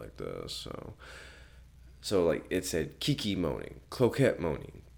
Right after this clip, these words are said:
Kiki moaning." I'm like, "Okay, what's going on in here?" So he comes around and he, like, does a slow walk around to this giant bird cage, and there's all kinds of, like, birds in there making noises.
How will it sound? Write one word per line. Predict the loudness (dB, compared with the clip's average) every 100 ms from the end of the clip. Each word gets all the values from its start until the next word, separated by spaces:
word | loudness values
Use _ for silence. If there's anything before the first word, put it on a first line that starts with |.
| -4
Kiki | 0 2 2 0
moaning." | 0 -4 -6 -6
I'm | -6
like, | -2
"Okay, | 4 4 4 0 -2
what's | -8 0
going | 2 4
on | 2
in | 0
here?" | -2 -4 -6 -12 -20 -20 -20 -20 -20 -12
So | 0 6 6 6
he | 2 0
comes | 4 4 4
around | 4 4
and | 2
he, | 2 4
like, | 4 2
does | 0 0
a | 0
slow | -2 -2 2 4 6 6
walk | 4 4 2 2
around | 0 0
to | -2
this | -8
giant | -4 2 4 4 2
bird | 0 0 -2 -6
cage, | -8 -8 -8
and | -6
there's | -4 4
all | 8 8
kinds | 6 0 -2 -2
of, | -4
like, | -6 -8 -14 -12 -2
birds | 4 4 4
in | 2
there | 2 2
making | 0 -2 -2
noises. | 0 0 -2 -2